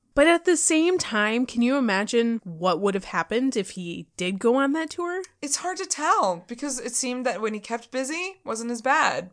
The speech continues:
Speaker 2: but
Speaker 1: Yeah, true. But when he's sitting in his house drinking,
Speaker 2: Yeah.
Speaker 1: doing drugs or whatever, it's probably when they're the worst.
Speaker 2: Yeah.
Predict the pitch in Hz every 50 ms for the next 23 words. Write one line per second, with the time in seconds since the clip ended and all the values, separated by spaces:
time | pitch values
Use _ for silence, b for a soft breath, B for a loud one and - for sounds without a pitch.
0 | _ _ - 180 165 160 156 - - 247 240 240 214 196 190 196 196 - - -
1 | - 208 190 175 175 175 185 240 233 233 226 220 226 220 214 - - - 202 185
2 | 185 190 190 190 196 202 - - 240 220 208 208 202 - - 277 294 269 240 -
3 | 190 175 170 175 180 185 185 b b b b 202 214 196 170 175 180 214 220 226
4 | 233 226 233 202 185 190 202 214 190 202 202 202 214 214 233 247 226 190 180 165
5 | 170 185 202 _ _ _ _ _ _ _ _ _ _ - - - - 220 196 185
6 | 185 190 185 175 175 170 165 165 165 156 156 156 156 151 127 - - - - -
7 | - - - - - - - - - - - -